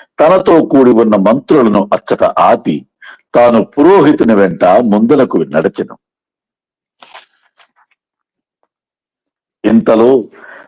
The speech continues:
మహాతపస్వి అయిన భరద్వాజముని వశిష్ఠ మహర్షిని చూచి వెంటనే ఆసనము నుండి లేచి శిష్-, శిష్యులతో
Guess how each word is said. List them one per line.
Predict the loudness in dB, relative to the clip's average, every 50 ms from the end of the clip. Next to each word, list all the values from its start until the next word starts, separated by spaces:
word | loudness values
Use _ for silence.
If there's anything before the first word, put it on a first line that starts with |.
| -6 -4
మహాతపస్వి | -2 0 2 2 2 2 2 0 0 -2 0 -2 -4 -4 -4 -4 0 2 2 4 4
అయిన | 4 4 2 2
భరద్వాజముని | 0 -2 -2 -2 -2 -2 -2 0 0 2 2 2 2 0 -2 -2 -2 -4 -4 -6 -6 -8 -12 -16 _ _ _ _ _ _ _ _ _ _ _ -4 -2
వశిష్ఠ | -2 0 0 -2 -2 0 0
మహర్షిని | 0 2 2 0 0 -2 -2 -2 0 0
చూచి | 0 0 0 0 0 -2 -4 -4 -4 -4 _ _ _ _ _ _ _ -6 -2
వెంటనే | -2 0 0 0 0 0 2 2 2 2 2 0 -2 -2 -4
ఆసనము | -2 0 0 0 0 0 0 2 2 2 0
నుండి | 0 0 2 0 2
లేచి | 2 2 0 0 -2 -4 -6 -4 -4 -4 -4 -8 -12 _ _ _ -20 _ _ _
శిష్-, | -6 -4 -2 -2 -2 -6 -8 0
శిష్యులతో | 0 0 0 0 0 0 2 2 0 2 2 2 2 2 0 -4